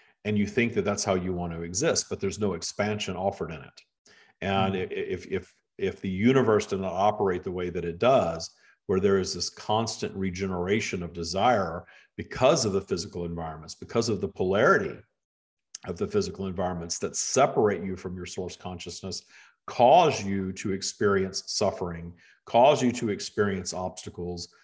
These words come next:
Speaker 1: cause you to have problems to solve in your lives, those, the solving of those problems and the moving through those unwanted experiences back to desires,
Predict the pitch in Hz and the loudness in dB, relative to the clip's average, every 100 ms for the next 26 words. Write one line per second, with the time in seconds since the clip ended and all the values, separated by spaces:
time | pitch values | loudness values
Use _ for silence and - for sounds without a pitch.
0 | _ - 117 127 123 113 104 101 - 110 | _ 4 6 6 4 2 0 -2 0 0
1 | 101 98 - - - 98 95 87 87 85 | 0 -2 -6 -8 -4 0 0 -2 -6 -6
2 | 92 139 127 92 85 82 - _ _ _ | 0 2 2 0 -6 -10 -12 _ _ _
3 | _ 92 90 120 139 139 - 107 - 127 | _ -2 4 8 8 4 -4 -2 2 6
4 | 151 160 139 113 98 98 - - 127 135 | 8 6 4 2 2 -2 -2 2 4 4
5 | 101 90 95 92 95 120 123 120 110 107 | 0 -4 -6 -2 4 6 6 2 0 0
6 | 117 101 95 101 104 101 101 87 87 - | 2 4 2 -2 -4 -2 -2 -4 -6 -4
7 | 240 147 117 101 - 87 90 - _ - | 2 2 2 -2 -4 -4 -6 -8 _ -20
8 | _ 85 87 113 135 - - - 101 - | _ -8 4 6 4 0 -10 -6 -6 -6
9 | 90 90 92 120 170 113 87 87 87 | -6 -2 2 4 4 4 -2 -4 -8